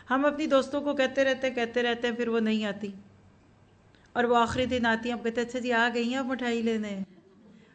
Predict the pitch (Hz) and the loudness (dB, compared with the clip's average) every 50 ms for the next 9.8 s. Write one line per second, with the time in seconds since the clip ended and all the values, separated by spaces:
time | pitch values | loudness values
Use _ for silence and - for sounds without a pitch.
0 | _ - 233 233 - - 285 285 277 277 277 269 269 269 226 254 220 240 240 240 | _ -4 -4 -4 -2 -2 -2 -2 0 2 2 4 4 2 2 0 0 2 4 4
1 | 247 262 269 269 269 269 269 254 - 240 233 233 247 254 262 254 254 240 233 240 | 4 2 2 2 2 2 2 2 0 0 0 0 0 0 0 0 0 0 -2 -4
2 | 233 254 247 262 285 262 269 277 - 220 233 240 233 226 233 214 - - - - | -2 0 0 -2 0 0 -2 -2 -2 -2 -4 -4 -4 -4 -6 -14 -18 -20 -20 -8
3 | _ 262 294 302 - 330 339 349 339 311 - - 254 254 277 277 277 330 330 330 | _ -2 -2 0 0 0 0 0 0 -2 0 2 4 4 4 4 2 0 0 0
4 | 320 302 294 285 - - 294 311 311 311 302 302 302 262 262 262 254 254 262 254 | 0 -2 -4 -4 -6 -2 2 4 4 4 4 2 2 2 2 2 2 0 2 4
5 | 240 240 233 233 214 220 220 220 226 254 247 254 240 226 214 208 202 202 196 196 | 4 4 2 2 2 2 2 4 4 2 2 4 2 2 4 2 0 0 0 -2
6 | 196 190 - - - - - - - - 285 285 330 349 359 392 370 - 294 233 | -4 -6 -12 -20 -20 -20 -20 -20 -12 -12 -6 -2 -2 0 0 -2 -2 0 0 0
7 | 220 220 - - - - - 311 320 381 403 359 349 339 330 320 285 285 - 330 | 0 -2 -6 -16 -12 -4 -2 0 2 2 2 2 2 2 2 0 -2 -4 -2 -2
8 | 339 339 302 285 269 262 285 285 285 277 269 269 320 311 311 302 302 302 294 294 | -2 0 0 0 -2 -2 -4 -4 -2 -2 0 0 -2 -4 -2 -2 -2 -2 -2 -2
9 | 285 - 240 226 220 240 214 196 190 196 208 233 294 381 392 | -2 -2 -2 -2 0 0 -2 -2 -2 -2 -4 -4 -4 -4 -8